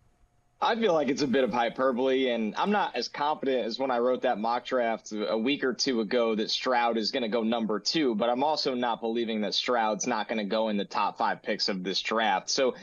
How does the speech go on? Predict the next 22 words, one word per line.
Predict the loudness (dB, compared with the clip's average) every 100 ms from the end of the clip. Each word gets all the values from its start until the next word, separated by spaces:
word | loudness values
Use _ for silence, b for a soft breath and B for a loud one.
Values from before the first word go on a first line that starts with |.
| B B
I | -2
think | 0
we | 0
fall | 0 0 0
somewhere | 0 0 0 2 0
in | 0
the |
middle. | 2 2 2 0
The |
thing | -2 0 0
I've | 0
heard | 0 -2
the | 0
most | 0 -2
consistently | -4 -2 -2 0 2 2
over | 2
the |
last | 2 2 0 -2
ten | 0
days | 2 2 2 0
is | -2 0
that | 0 0